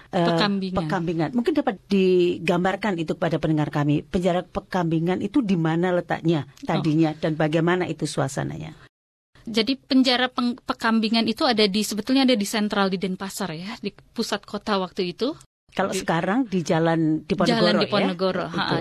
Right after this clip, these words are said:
Speaker 2: Jadi kalau
Speaker 1: lokasinya.
Speaker 2: lokasinya, kalau pernah, siapa yang pernah ke Bali, ke pusat kota, di situ ada deretan pertokoan.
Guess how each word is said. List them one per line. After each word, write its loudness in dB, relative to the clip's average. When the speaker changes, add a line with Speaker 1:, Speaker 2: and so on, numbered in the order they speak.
Speaker 2:
Jadi 2
kalau 0
Speaker 1:
lokasinya. -6
Speaker 2:
lokasinya, -2
kalau -2
pernah, -6
siapa -4
yang -12
pernah -2
ke -10
Bali, 0
ke -2
pusat -6
kota, -2
di -4
situ -2
ada 0
deretan -2
pertokoan. 0